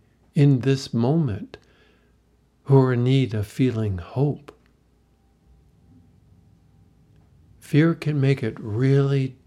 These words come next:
difficult to trust that all is indeed well,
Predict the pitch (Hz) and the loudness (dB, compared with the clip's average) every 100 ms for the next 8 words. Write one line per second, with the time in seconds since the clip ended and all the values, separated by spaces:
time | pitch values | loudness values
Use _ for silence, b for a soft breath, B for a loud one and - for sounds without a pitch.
0 | - 127 - 117 - 98 101 - - b | -8 -8 -6 -10 -10 -14 -14 -18 -20 b
1 | b b b _ 135 - - 120 - - | b b b _ -6 -4 -6 -6 -8 -12
2 | - - 120 120 110 101 113 107 104 117 | -10 -4 -2 0 0 -2 -4 -4 -4 -4
3 | 104 87 120 135 98 101 | -4 -4 -4 -4 -6 -14